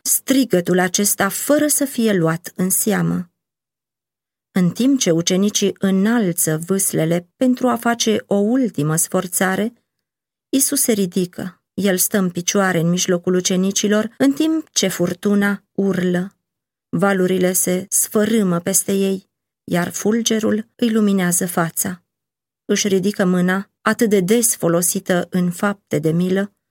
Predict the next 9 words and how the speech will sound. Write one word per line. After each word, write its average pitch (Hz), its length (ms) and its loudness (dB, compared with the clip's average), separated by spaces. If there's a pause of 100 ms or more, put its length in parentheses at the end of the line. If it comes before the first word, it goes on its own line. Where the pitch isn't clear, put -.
(140)
și - 160 -4
spune 240 400 0
mării 185 300 0
înfuriate: 185 840 -4 (340)
"Taci! - 520 -8 (600)
Fii - 240 -2
liniștită!" 262 840 -2 (2250)
Furtuna 220 580 0
încetează, 175 880 0